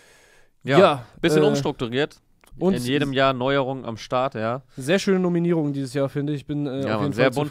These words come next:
Speaker 2: zufrieden.
Speaker 1: Mix, ist eigentlich alles abgedeckt, äh, sowohl das Jahr selbst, aber auch der Untergrund, äh, eigentlich alles, was dazugehört in den verschiedensten Kategorien. Deswegen stimmt fleißig ab. Äh, Hip-Hop-de Awards, äh, zweitausendneunzehn, the season ist eröffnet.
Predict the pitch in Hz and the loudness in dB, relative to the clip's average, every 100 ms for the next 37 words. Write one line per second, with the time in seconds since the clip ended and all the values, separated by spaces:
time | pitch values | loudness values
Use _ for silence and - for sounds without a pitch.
0 | 139 123 135 - - 110 - 120 120 - | -2 0 -2 -6 -16 -12 -8 -6 -6 -4
1 | 131 127 131 - 120 127 123 - - 107 | -4 -4 -8 -6 -4 -4 -4 -12 -12 -6
2 | 110 107 107 101 104 110 120 117 107 110 | -4 -4 -6 -8 -8 -4 -4 -4 -6 -6
3 | 110 107 117 113 - 107 98 104 - 104 | -6 -4 -6 -6 -10 -8 -8 -10 -6 -6
4 | 123 120 101 107 113 101 85 82 - 139 | -6 -8 -8 -10 -10 -12 -12 -10 -8 -6
5 | 135 - - 143 127 117 107 127 113 110 | -8 -6 -4 -2 -4 -10 -12 -10 -6 -6
6 | 110 117 110 113 117 107 104 110 104 107 | -6 -12 -12 -14 -14 -18 -12 -12 -10 -10
7 | 113 107 101 107 95 _ _ - - 131 | -8 -8 -6 -10 -12 _ _ -10 -6 -6
8 | 135 - - 123 123 107 95 120 - _ | -8 -14 -4 -2 -2 -6 -6 -6 -8 _
9 | _ _ _ _ - 104 120 101 107 107 | _ _ _ _ -8 -6 -6 -4 -4 -2
10 | 101 107 104 - _ - 104 101 - 107 | -2 -6 -8 -18 _ -12 -10 -10 -8 -8
11 | 110 101 104 101 107 104 101 98 101 - | -6 -8 -10 -10 -12 -12 -14 -16 -14 -10
12 | 110 104 104 101 _ 110 - 104 110 - | -10 -10 -14 -18 _ -18 -10 -8 -8 -8
13 | 107 - | -12 -12